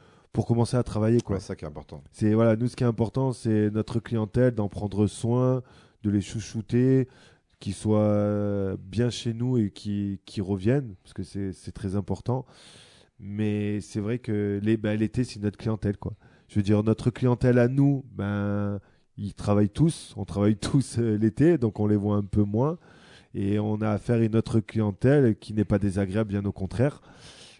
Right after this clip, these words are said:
Speaker 1: mais qui, qui est, qui est différente, qui a, euh, des attentes, euh, différentes.
Speaker 2: En tout cas, tous les vendredis, on te retrouve, euh, ici sur R C C à partir de dix heures trente pour, euh, tes recettes. On retrouve également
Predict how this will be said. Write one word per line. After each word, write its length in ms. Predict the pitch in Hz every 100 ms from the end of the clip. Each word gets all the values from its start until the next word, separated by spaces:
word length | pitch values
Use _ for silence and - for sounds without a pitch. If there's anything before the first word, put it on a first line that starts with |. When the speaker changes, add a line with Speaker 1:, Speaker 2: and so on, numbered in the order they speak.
| _
Speaker 1:
mais 140 | 101
qui, 240 | 101 120 113
qui 200 | 127 120
est, 160 | 110 110
qui 200 | - 117
est 100 | 113
différente, 500 | 104 117 135 123 135
qui 80 | 104
a, 80 | 104
euh, 380 | 101 104 104
des 240 | 98 107 101
attentes, 380 | 104 123 123 117
euh, 440 | 110 107 104 104
différentes. 640 | 101 110 110 95 98 - _ _ - _ - - - - _ -
Speaker 2:
En 80 | 120
tout 100 | 151
cas, 140 | 139
tous 100 | -
les 120 | 156
vendredis, 380 | 131 127 123 117
on 60 | 110
te 80 |
retrouve, 380 | 107 95 104 95
euh, 160 | 90 90
ici 200 | - 98
sur 260 | - 98
R 180 | - 98
C 120 | -
C 140 | 90 104
à 40 |
partir 360 | 80 90 - 95
de 100 | 90
dix 160 | 87
heures 80 | 92
trente 240 | 87 98 92
pour, 280 | 90 90
euh, 280 | 85 85 82
tes 180 | 78 104
recettes. 460 | 87 90 120 127 -
On 140 | 107 107
retrouve 300 | 107 117 107
également 460 | 98 98 107 107